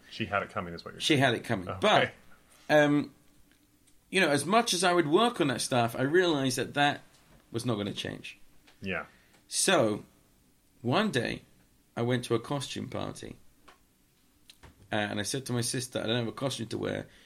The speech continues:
Speaker 2: And she said, "Hey, I got a dragon outfit under my bed." And I said, um, "I don't need to know why."
Speaker 1: <laughs>
Speaker 2: You're my sister.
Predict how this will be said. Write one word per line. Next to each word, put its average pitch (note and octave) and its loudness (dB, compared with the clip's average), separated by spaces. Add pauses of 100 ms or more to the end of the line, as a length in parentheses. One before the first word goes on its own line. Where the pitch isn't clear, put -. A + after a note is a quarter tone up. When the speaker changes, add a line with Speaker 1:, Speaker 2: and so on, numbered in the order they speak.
(260)
Speaker 2:
And G#2 -6
she B2 -2
said, A#2+ -4
"Hey, B2+ 2
I C#3 -6
got C3 -4
a A2+ -6
dragon B2+ -2
outfit G#2 -4
under G2+ -6
my G2 -4
bed." F#2+ -2 (720)
And G#2 -8
I G2+ -4
said, G2 -4
um, G2 -6 (2000)
"I - -4
don't A2 -2
need G2+ -6
to A2 -10
know G2+ -6
why." G2 -6 (320)
Speaker 1:
<laughs> G3 4 (400)
Speaker 2:
You're A2 -2
my F#2+ -4
sister. - -6